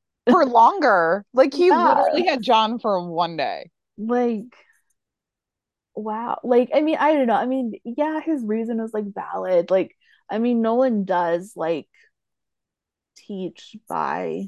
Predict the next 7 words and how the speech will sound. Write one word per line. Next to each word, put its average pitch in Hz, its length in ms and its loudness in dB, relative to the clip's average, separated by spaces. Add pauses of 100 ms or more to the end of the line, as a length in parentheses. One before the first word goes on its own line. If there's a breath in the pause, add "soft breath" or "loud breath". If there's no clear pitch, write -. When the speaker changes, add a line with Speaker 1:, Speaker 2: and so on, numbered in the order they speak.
(100)
Speaker 2:
like, - 280 -12
asking 240 720 -10 (380)
Speaker 1:
Mm-hmm. 208 240 -10
Speaker 2:
questions 269 640 -4
and, 196 220 -2
like, 160 200 -8 (120)
getting, 180 600 -6